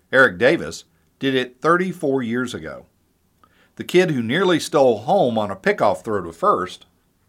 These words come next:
after a, a, that triple. The kid whose double earlier in the game was clocked as the hardest ball off a Reds bat this season. Dodgers manager Dave Roberts called him, quote, "scary"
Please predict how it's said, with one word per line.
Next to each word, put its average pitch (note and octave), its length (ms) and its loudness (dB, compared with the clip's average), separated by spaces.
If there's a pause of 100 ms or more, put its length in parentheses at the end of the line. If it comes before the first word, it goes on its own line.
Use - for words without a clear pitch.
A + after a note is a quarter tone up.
(240)
after B2 420 2
a, G#2+ 100 -2 (280)
a, G2 80 -4
that F#2 380 -2
triple. - 440 -2 (920)
The A2 80 -12
kid G#3 260 4
whose D3 200 2
double C#3+ 460 4
earlier F#3 360 4
in A2 80 -2
the G2+ 80 -6
game G2+ 240 -4
was G#2 160 -6
clocked D3 420 -2
as G2+ 120 -6
the F#2+ 100 -6
hardest D3 420 0
ball D3 260 4
off C3+ 160 2
a A2+ 40 -6
Reds A#2+ 340 0
bat A2 380 0
this G#2 180 -8
season. A#2 400 -8 (880)
Dodgers D3 440 4
manager A#2+ 480 -2
Dave C3 260 0
Roberts B2 440 2
called C3 240 2
him, G2+ 160 -8
quote, C#3+ 260 -4
"scary" C3+ 580 -2